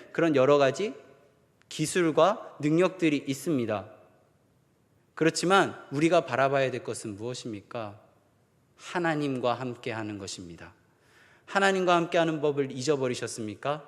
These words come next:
교회에서 하나님의 뜻 가운데 말씀을 보는 것으로 끝나고 계시지는 않으십니까? 그 말씀을 마음에 새기고 세상에 나아가고 있습니까?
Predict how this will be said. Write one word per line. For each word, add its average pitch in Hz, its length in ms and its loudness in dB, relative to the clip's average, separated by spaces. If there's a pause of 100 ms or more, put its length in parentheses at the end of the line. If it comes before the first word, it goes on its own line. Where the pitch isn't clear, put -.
(680)
교회에서 123 760 -2 (380)
하나님의 170 460 -2
뜻 - 160 -10
가운데 139 580 0 (200)
말씀을 139 460 0
보는 139 300 -2
것으로 135 380 -4
끝나고 160 560 0
계시지는 123 500 -8
않으십니까? 117 800 -4 (360)
그 165 100 2
말씀을 156 440 4
마음에 143 320 2
새기고 147 640 0
세상에 175 460 0
나아가고 135 680 0
있습니까? 147 720 0